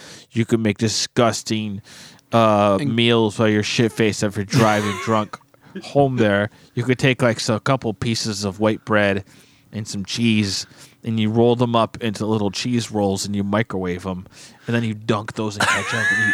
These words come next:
Speaker 1: you eat those on the floor of that kitchen at four A M after driving drunk to that client's house.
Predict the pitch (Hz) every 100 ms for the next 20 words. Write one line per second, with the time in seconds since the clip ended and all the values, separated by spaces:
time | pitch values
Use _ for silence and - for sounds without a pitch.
0 | - 131 - 123 139 117 101 - 120 120
1 | 113 110 - 123 - 139 139 151 - -
2 | 214 107 104 311 123 127 123 120 123 127
3 | 139 139 - - _ - 123 135 131 123
4 | 127 117 - 127 139 - - 135 135 -
5 | 147 135 135 120 - 123 123 131 - -